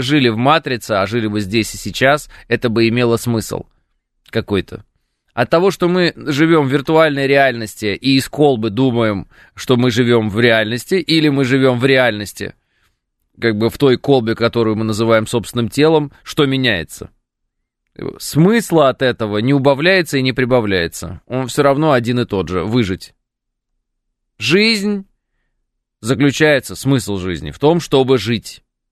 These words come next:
Понимаете? Множить жизнь. Борьба со смертью. Смысл жизни в этом. Если кто-то готов спорить, пожалуйста, приветствую вас всех, можно спорить, а, но смысла в этом нет.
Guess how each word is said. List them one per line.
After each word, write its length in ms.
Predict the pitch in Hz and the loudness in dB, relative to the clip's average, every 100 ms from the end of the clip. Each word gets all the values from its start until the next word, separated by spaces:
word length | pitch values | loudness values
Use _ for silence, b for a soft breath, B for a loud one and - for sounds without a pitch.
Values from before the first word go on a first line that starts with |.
| _ _ _ _ _ _ | _ _ _ _ _ _
Понимаете? 580 | 92 98 107 101 120 - | -6 0 0 0 -4 -4
Множить 680 | 135 147 156 165 175 151 120 | -4 0 2 4 2 0 -4
жизнь. 380 | 104 123 90 80 | -2 -2 -2 -4
Борьба 320 | 92 110 139 | -2 2 2
со 100 | 131 | 0
смертью. 500 | - 104 82 - - _ _ _ _ | -8 -6 -6 -10 -20 _ _ _ _
Смысл 400 | - 123 156 107 | -6 -4 -2 -4
жизни 280 | 80 98 85 | -6 -8 -8
в 80 | - | -10
этом. 200 | - _ _ B B B B B B B B B B B | -14 _ _ B B B B B B B B B B B
Если 400 | 127 165 226 190 | 0 2 2 -2
кто-то 300 | 214 214 202 | -2 0 0
готов 360 | 185 185 202 175 | 0 2 2 -2
спорить, 720 | - - - 190 214 214 - | -4 -14 0 2 4 2 -2
пожалуйста, 960 | 151 123 156 185 175 - 180 175 170 151 - | -2 0 2 4 2 0 2 4 2 2 -2
приветствую 600 | - 123 151 170 - 165 | 0 2 2 0 0 2
вас 180 | 160 151 | 2 2
всех, 340 | - 151 147 | 2 2 2
можно 340 | 123 113 101 110 | -2 -4 -4 -6
спорить, 680 | - 139 151 151 135 113 107 107 | -4 0 2 4 0 -4 -10 -2
а, 220 | 104 107 | 0 2
но 300 | 107 139 151 | 0 0 0
смысла 380 | - 139 - 117 | 0 0 2 2
в 40 | |
этом 240 | 107 104 107 | 2 0 0
нет. 240 | 123 120 | 0 -2